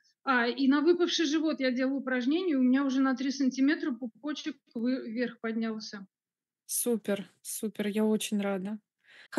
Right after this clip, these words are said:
Speaker 1: Вот,
Speaker 2: Хорошо,
Speaker 1: мне надо
Speaker 2: хорошо. Давайте я вас
Speaker 1: Мгм.
Speaker 2: посмотрю. Давайте. Давайте камеру как на диагностику ставьте. Нет, на уровне груди. Ага.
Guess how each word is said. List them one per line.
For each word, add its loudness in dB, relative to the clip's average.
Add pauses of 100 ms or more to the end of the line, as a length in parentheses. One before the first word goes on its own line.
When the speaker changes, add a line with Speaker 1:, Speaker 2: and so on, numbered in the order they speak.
(120)
Speaker 1:
Вот, 6
Speaker 2:
Хорошо, 4
Speaker 1:
мне -2
надо 4
Speaker 2:
хорошо. -2
Давайте 6
я 6
вас 4
Speaker 1:
Мгм. 2
Speaker 2:
посмотрю. 0
Давайте. 0 (400)
Давайте 0
камеру 2
как -10
на 2
диагностику 2
ставьте. -2 (680)
Нет, 4
на 6
уровне 6
груди. -2 (1160)
Ага. -2